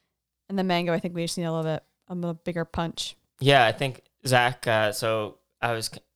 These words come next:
Speaker 2: kinda sh-, showing him the home brewing, you know, on that scale of,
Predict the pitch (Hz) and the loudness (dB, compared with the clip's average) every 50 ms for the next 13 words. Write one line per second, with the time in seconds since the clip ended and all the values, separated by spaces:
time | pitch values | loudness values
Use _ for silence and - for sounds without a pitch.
0 | _ _ _ _ _ - 127 117 110 - - - - - - - 127 120 117 117 | _ _ _ _ _ -4 -4 -4 -4 -4 -8 -10 -10 -10 -6 -2 0 0 0 0
1 | 113 117 113 110 107 107 107 - 110 104 - 123 123 120 113 117 113 113 110 107 | -2 -2 -2 -2 -2 -4 -4 -4 -4 -2 -2 -2 -4 -4 -2 -2 -2 0 0 0
2 | 104 104 104 104 107 113 - _ _ _ _ _ _ _ _ - 113 110 101 101 | -2 -2 -4 -6 -10 -12 -16 _ _ _ _ _ _ _ _ 0 2 2 2 2
3 | 80 98 110 110 110 110 107 104 - - - - - 110 104 104 104 98 95 95 | 0 0 -2 -2 0 0 -2 -2 -2 -6 -6 -4 -2 0 0 2 2 2 0 0
4 | - - - 95 101 98 85 - - - | -2 -4 -4 -4 -4 -4 -4 -8 -14 -20